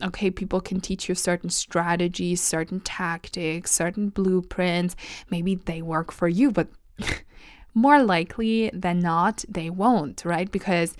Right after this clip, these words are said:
it is not a strategy that actually makes you successful. It's staying in your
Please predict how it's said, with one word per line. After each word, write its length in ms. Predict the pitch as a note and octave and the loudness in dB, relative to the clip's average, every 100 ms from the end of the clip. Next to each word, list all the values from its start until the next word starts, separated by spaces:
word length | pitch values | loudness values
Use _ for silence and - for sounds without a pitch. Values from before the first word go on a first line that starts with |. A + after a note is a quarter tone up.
| - - - - - | -16 -16 -18 -20 -2
it 100 | G3+ | 2
is 160 | A#3 A3+ | 4 6
not 460 | G#3 G3+ F#3+ F#3+ F#3+ | 6 6 6 4 0
a 100 | F#3+ | -4
strategy 1160 | - - - F3 F#3 F#3+ F#3+ F#3+ F#3+ F3+ E3 - | -4 -4 -2 -2 0 0 0 0 0 2 0 -4
that 200 | F3+ F3+ - | -8 -8 -10
actually 540 | F3+ F3+ - F#3+ F3+ | -10 -6 -6 -2 0
makes 400 | F3 E3 - - | 0 -2 -4 -6
you 80 | F#3 | -4
successful. 840 | - F3 - F3+ F3 - - C2 - | -4 -6 -4 -4 -4 -6 -6 -4 -6
It's 180 | F3+ | -4
staying 540 | - - - E3+ F3+ A3+ | -2 -2 -2 -4 -2 2
in 120 | A3+ | 2
your 200 | G#3 | 2